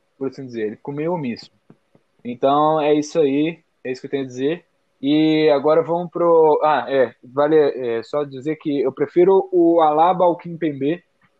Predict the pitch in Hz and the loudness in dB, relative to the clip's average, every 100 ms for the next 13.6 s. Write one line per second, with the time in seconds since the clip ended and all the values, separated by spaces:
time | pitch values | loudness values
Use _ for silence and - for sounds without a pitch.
0 | _ 151 160 160 156 143 131 - - 151 | _ 0 2 4 4 2 -2 -8 -4 -2
1 | 160 - 160 - 165 175 180 156 185 180 | -4 -2 -4 -2 -4 -4 -6 0 4 4
2 | 175 160 135 120 _ _ _ _ _ _ | 2 0 0 -4 _ _ _ _ _ _
3 | _ _ - 147 143 147 160 151 165 160 | _ _ -4 0 0 -2 -4 -2 -2 -2
4 | 151 196 160 131 - 151 160 127 - _ | 0 2 2 0 0 0 0 -6 -12 _
5 | _ _ _ - 151 151 147 135 127 120 | _ _ _ -4 0 2 2 4 4 2
6 | 113 _ _ _ _ 98 90 _ 135 139 | -2 _ _ _ _ -20 -20 _ -14 -10
7 | 139 139 139 139 135 131 127 127 123 123 | -8 -8 -8 -6 -6 -6 -4 -4 -4 -8
8 | 151 147 151 143 143 175 - _ _ _ | -14 -6 -6 -4 -4 -4 -8 _ _ _
9 | _ _ _ _ _ _ _ 131 139 143 | _ _ _ _ _ _ _ -6 -4 -2
10 | 135 127 123 117 113 107 _ _ _ _ | -2 -2 -2 -2 -6 -12 _ _ _ _
11 | _ _ _ _ _ _ _ 160 151 165 | _ _ _ _ _ _ _ -14 -6 -6
12 | 151 147 160 180 185 - - - _ 151 | -2 0 0 -2 -4 -6 -12 -20 _ -4
13 | 160 175 180 180 175 - | 0 2 4 2 -2 -14